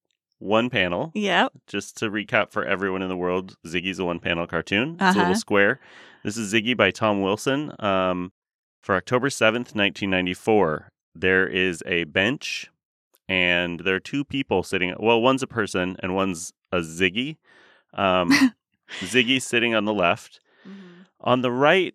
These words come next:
Speaker 1: is an old man. I know he's old because his head is shaped old.
Speaker 2: Is it? <laughs>
Speaker 1: Um, he has a big cartoon nose 'cause I'm,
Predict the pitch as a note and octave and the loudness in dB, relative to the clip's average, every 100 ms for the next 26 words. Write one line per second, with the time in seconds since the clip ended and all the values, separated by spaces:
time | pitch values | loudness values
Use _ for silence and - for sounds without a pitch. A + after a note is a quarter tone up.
0 | _ A#2 A#2+ A#2+ A2 G#2+ A2+ G2+ G#2 A#2+ | _ 0 2 2 0 -6 -6 -4 2 2
1 | A2 F#2 D#2 D2+ G#2 - F#2+ G#2+ A2+ G2+ | 2 0 0 -2 -6 -4 0 2 2 0
2 | - G2+ G2 F2 F2+ G2 F2 G#2+ F#2 A2+ | -2 0 0 -2 -6 -4 -2 -4 -6 -2
3 | G#2+ G2+ F2 - _ _ _ G2+ F#2 F2+ | 2 2 0 -12 _ _ _ -4 -2 -4
4 | D#2+ - - - - G#2+ G#2 - - - | -8 -14 -18 -18 -4 0 0 -2 -20 -8
5 | F2 D#2 D#2 - _ - A#3+ B3+ C4+ - | -6 -6 -8 -16 _ 0 0 2 -4 0
6 | E4+ - - - - - - D#4 - - | -2 -2 -8 -14 -16 -20 -10 -8 -6 -6
7 | D#4+ - - F2+ F2 E2+ - _ - G#2+ | -6 -6 -2 2 2 -2 -6 _ 0 0
8 | G#2 F#2+ B2+ - A#2+ - B2 G#2+ G2 G#2 | 2 2 2 2 0 2 0 2 2 0
9 | - A2 F2+ F2 F#2+ F#2 | -4 -4 -2 0 0 -2